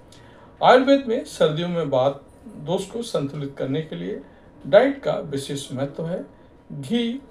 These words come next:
अदरक, तिल, दालचीनी, हल्दी का सेवन वात दोष को संतुलित करने के साथ शरीर को अंदर से गर्म रखने में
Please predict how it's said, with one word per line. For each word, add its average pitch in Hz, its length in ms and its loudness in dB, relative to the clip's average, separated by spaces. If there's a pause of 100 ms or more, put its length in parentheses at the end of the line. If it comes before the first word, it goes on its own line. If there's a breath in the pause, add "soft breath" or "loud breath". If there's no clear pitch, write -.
(140)
अदरक, 196 380 0 (240)
तिल, 190 200 -6 (260)
दालचीनी, 156 600 0 (140)
हल्दी 135 320 -2 (440 loud breath)
का 135 100 -2
सेवन 190 500 -6
वात 135 240 -2
दोष 143 300 -6
को 208 180 -6
संतुलित 135 600 -6
करने 151 280 -4
के 170 160 -8
साथ - 760 -10
शरीर 262 380 6
को 202 220 -2
अंदर 139 300 -2
से 151 220 -8
गर्म 175 380 0
रखने 170 240 -4
में 214 200 -6